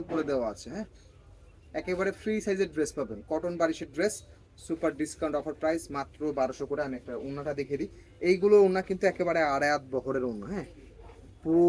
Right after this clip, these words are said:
ড্রেসের ওড়না একেবারে হেভি এমব্রয়ডারি কাজ করে দেওয়া, একেবারে পিওর কটন, হ্যাঁ? আড়াই হাত বহরের পাঁচ হাতের নামাজি প্যাটার্ন ওড়না। প্রোডাক্ট দেখে তারপরে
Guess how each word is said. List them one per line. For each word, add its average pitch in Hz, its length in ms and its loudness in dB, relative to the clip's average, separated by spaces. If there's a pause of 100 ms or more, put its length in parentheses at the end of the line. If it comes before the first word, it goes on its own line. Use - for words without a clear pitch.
(120)
ড্রেসের 147 360 2
ওড়না 147 260 -4
একেবারে 139 360 0
হেভি 143 320 0 (100)
এমব্রয়ডারি 135 420 -2
কাজ 123 160 -6
করে 123 140 -8
দেওয়া, 107 180 -4
একেবারে 135 240 -6 (100)
পিওর 170 320 0
কটন, 113 300 -6
হ্যাঁ? 190 120 -8 (520)
আড়াই 156 220 2
হাত 151 140 -2
বহরের 160 340 -2
পাঁচ 147 220 -2
হাতের 147 260 -8
নামাজি 135 380 -6
প্যাটার্ন 127 320 -6
ওড়না। 107 180 -10 (1500)
প্রোডাক্ট 165 280 0 (200)
দেখে 175 220 0 (100)
তারপরে 156 280 0